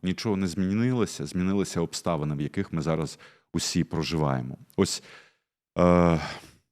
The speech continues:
ну, якщо знаєте, так, якщо спостерігали тенденцію збільшення або зменшення, ось довоєнні часи, часи карантину, так, коли теж дуже скрутно було,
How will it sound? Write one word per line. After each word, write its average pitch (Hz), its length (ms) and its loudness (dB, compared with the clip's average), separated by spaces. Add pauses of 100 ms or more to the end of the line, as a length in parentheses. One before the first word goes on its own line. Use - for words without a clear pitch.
(580)
ну, 101 100 4
якщо 101 340 6
знаєте, 80 580 0
так, - 320 0
якщо 85 300 0
спостерігали 82 800 0
тенденцію 82 600 0
збільшення 78 580 -2
або 78 160 0
зменшення, 73 680 -2
ось 73 160 -4
довоєнні 101 640 2
часи, - 580 -6 (400)
часи - 340 0
карантину, 90 840 0 (480)
так, 101 240 0
коли 87 220 4
теж 87 400 4
дуже 82 280 -2
скрутно 80 560 -4
було, 73 360 -2